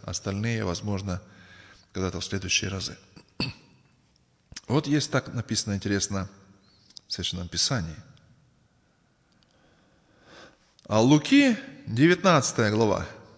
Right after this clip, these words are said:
с одиннадцатого стиха. Луки, девятнадцатая глава, с одиннадцатого стиха.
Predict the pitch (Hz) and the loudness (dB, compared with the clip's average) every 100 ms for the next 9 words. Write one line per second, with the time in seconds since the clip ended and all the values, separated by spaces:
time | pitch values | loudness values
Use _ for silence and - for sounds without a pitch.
0 | _ _ _ - - 131 156 151 - 143 | _ _ _ -8 -2 0 2 2 2 0
1 | 131 117 - - - - - 139 - 92 | 0 -2 -6 -18 -20 -8 -4 -2 -4 -8
2 | - - _ _ _ _ _ _ _ _ | -10 -20 _ _ _ _ _ _ _ _
3 | _ _ _ _ - 113 117 180 123 113 | _ _ _ _ -4 -4 -2 -2 0 -2
4 | 120 101 - 120 139 170 151 139 131 - | -2 -2 -2 -2 0 0 -2 -2 -2 -2
5 | 113 - 117 107 | -2 -4 -8 -10